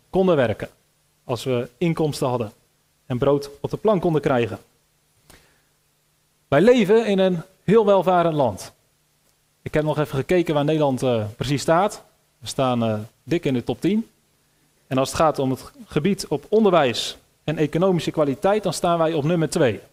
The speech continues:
Van alle landen wereldwijd is het onderwijs en de economische kwaliteit van leven het best in Nederland.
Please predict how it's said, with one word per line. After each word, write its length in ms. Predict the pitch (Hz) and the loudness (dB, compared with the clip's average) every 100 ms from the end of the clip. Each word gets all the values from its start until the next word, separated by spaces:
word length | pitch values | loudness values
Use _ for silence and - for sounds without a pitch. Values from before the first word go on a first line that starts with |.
| _ _ | _ _
Van 120 | 143 | -4
alle 200 | 175 180 | 0 2
landen 440 | 151 165 139 113 107 | 2 0 0 -2 0
wereldwijd 640 | 170 202 143 147 208 - - | 0 0 0 0 -2 -6 -12
is 100 | 139 | -10
het 140 | 127 - | -10 -6
onderwijs 640 | 196 175 165 170 175 - _ | -4 0 0 0 -2 -10 _
en 120 | 143 | -6
de 60 | 139 | -6
economische 440 | 131 139 139 123 | -4 -4 -4 -4
kwaliteit 460 | 135 117 113 143 135 | -4 -4 -2 -2 -2
van 100 | 127 | -4
leven 300 | 127 117 123 _ _ _ | -2 -4 -8 _ _ _
het 120 | 107 | -2
best 340 | 165 - - _ _ _ _ _ | -2 -2 -10 _ _ _ _ _
in 120 | 131 | 0
Nederland. 480 | 139 127 101 - | 2 2 -2 -6